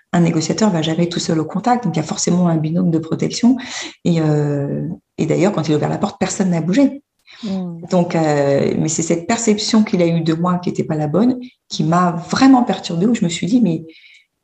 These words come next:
Speaker 1: je suis toujours en, en trans-, enfin, je suis dans le parler vrai, je suis dans l'ouverture, je, le, je, je bannis le mensonge parce que, de manière générale et encore plus dans mon métier,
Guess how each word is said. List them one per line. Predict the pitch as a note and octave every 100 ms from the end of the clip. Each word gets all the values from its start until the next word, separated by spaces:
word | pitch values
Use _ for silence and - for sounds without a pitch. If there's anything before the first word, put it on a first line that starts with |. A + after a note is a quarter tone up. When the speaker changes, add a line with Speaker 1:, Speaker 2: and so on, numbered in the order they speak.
| _ -
Speaker 1:
je | -
suis | F3
toujours | F#3 F3+ F3+
en, | F3
en | E3+ D#3 D#3+
trans-, | - E3 -
enfin, | F3 D#3 C#3+ D#3+ D#3+ -
je |
suis | - E3
dans | D#3+
le |
parler | D#3 D#3+ D#3+
vrai, | D#3 E3+ F3
je |
suis | E3+
dans | D#3+
l'ouverture, | D3+ D3+ D#3 - - F3+ F3 - - -
je, | -
le, | D#3 D3 D3 D3
je, | C#3+ D3
je | C#3+
bannis | C#3 D#3 E3 E3
le | D3+
mensonge | D3+ D3+ F3 E3+
parce | E3 C3+
que, | - C3+ A#2+ - - - - - - -
de | F#3+
manière | F3+ E3+ E3+ D#3+ -
générale | D#3 D3+ D#3 C#3
et |
encore | C3 C3+ -
plus | E3
dans | D3+
mon | C#3
métier, | C3+ C3+ C3+ G#3+